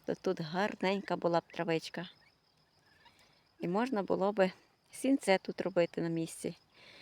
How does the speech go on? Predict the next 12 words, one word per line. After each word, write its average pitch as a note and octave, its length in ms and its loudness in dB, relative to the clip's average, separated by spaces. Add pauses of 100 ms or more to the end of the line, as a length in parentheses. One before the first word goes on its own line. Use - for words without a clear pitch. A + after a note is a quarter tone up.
(160)
І B3+ 120 2
не B3 120 6
одному G3 340 2
господарю. D3+ 680 -6 (140)
Ну, B3 180 -2
але F3+ 340 0 (1120)
ніхто G#3+ 380 2
свої F#3 640 2 (300)
земельні F#3 460 -2
ділянки F3 600 0 (220)
не F3+ 120 -4
чистить. - 540 0